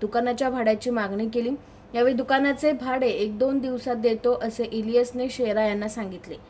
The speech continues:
इतक्यातच शेरा माखीजा यांनी सलून चालक इलियास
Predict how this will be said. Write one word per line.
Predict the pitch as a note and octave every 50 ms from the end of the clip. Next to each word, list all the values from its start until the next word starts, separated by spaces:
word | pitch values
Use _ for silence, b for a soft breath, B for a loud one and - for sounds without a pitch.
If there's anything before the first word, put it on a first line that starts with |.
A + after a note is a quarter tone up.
| B B B B
इतक्यातच | A#3+ A3 - D4+ D4 D4 D4 D4+ D#4 D#4+ D#4+ - -
शेरा | D#4 C#4+ C4 B3+ B3+ C4+ C4+ C#4+ C#4 - -
माखीजा | A#3+ A#3 A3+ A3+ - C#4+ D4 A#3 B3+ A3+ G3
यांनी | F#3+ G3 G3+ G#3+ A#3
सलून | A3+ - A#3+ A3 A3+ B3+ C4+
चालक | A#3+ - C4 B3+ C4 C4 C4 B3+ - - -
इलियास | B3 A#3+ A#3+ B3+ - - - - - - - B3+ C4 A3 - - - -